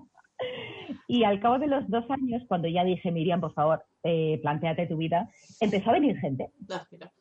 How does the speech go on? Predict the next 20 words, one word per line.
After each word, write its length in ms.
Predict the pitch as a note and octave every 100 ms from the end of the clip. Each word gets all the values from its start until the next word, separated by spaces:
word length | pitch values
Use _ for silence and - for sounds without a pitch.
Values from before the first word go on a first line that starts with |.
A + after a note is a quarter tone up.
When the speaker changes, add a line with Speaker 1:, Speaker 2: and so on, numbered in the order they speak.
| _ _ _ _ _ _ _ _ -
Speaker 1:
Claro, 340 | - F#3+ A#3 A4+ -
entonces 480 | F#3+ G3 F#3+ G#3 G3+
yo, 280 | F#3 D4+ F4 -
que, 80 | - -
que 80 | -
a 60 |
mí 120 | E3
me 140 | G3+ F#3
encanta 400 | D#3 E3 F#3 G#3
el 140 | G#3
caso, 460 | D4+ D#4 F4+ A4 - _ _ E3
dije, 400 | G3 - F3+ -
"Ostras, 520 | D#3+ - D3 C3 - -
pues 140 | F3 -
sigo". 380 | G3+ D#3+ C#3+ - _ _ _ _ _ _ _ -
Y 120 | G3+ -
seguí, 440 | D#3 C#3+ E3 E3+
seguí, 340 | F#3+ E3 F3+ F3
seguí, 280 | F#3+ F#3+ G3+
seguí. 320 | A3+ D#4+